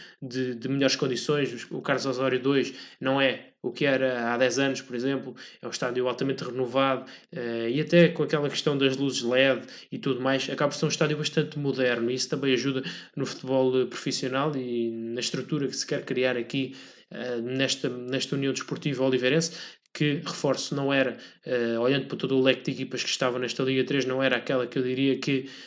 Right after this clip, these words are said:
à partida iria subir. Ahm, esse espaço estaria se calhar reservado, por exemplo, para uma União de Leiria, que perdeu,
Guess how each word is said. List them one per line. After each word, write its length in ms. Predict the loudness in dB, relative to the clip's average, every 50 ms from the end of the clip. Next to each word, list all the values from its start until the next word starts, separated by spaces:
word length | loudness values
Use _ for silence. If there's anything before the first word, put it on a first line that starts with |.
| -14 -6
à 100 | -6 -4
partida 460 | -2 -2 -4 -4 -2 -2 -2 0 2
iria 360 | 2 2 4 2 2 2 2 2
subir. 640 | 2 0 -4 -6 -6 -2 4 6 6 6 6 4 -2 -10 -14 -12
Ahm, 840 | -10 -10 -8 -6 -4 -4 -2 -2 -2 -2 -4 -4 -6 -6 -6 -6 -6 -2
esse 180 | -2 0 2 2
espaço 340 | 0 2 2 2 2 0 0
estaria 400 | -2 -4 -2 0 0 2 2 2
se 120 | 0 0
calhar 220 | 0 2 2 2 2
reservado, 520 | 2 0 0 0 2 4 2 2 2 -2 -10 -16 _
por 100 | -6 -4
exemplo, 340 | -2 -2 -2 -2 -4 -6 -6
para 160 | -4 -4 -2
uma 140 | -2 -2 -2
União 260 | -2 -2 -2 -2 -2
de 80 | 0 0
Leiria, 400 | 2 2 4 6 6 6 4 4 0 -6 -12 -16 -18 _ _
que 320 | -6 -4 -4 -4 -6 -12 -18 _ _ _
perdeu, 400 | -2 0 2 4 4 4 4 0